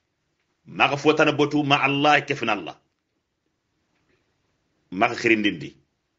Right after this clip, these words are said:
Ma ga fo botu nak fa Allah. "Wala tad'u مع الله." Ma kende bar. Ilahan kamene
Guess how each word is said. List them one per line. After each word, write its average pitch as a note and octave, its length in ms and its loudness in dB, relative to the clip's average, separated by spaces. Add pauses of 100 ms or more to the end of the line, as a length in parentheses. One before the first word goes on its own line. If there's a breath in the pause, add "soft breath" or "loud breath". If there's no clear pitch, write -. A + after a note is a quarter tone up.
(640)
Ma F#2+ 240 2
ga B2+ 100 2
fo B2+ 220 -2
botu A2 200 -6
nak G2+ 280 -4
fa F#2 100 -12
Allah. C2+ 240 -14 (680)
"Wala E2+ 200 -6
tad'u A2+ 580 0
مع F#2+ 180 -4
الله." C#2 300 -10 (1300)
Ma - 120 0
kende A#2 240 -2
bar. D#3 200 -6 (2000)
Ilahan D#3+ 800 4 (220)
kamene D#3 500 2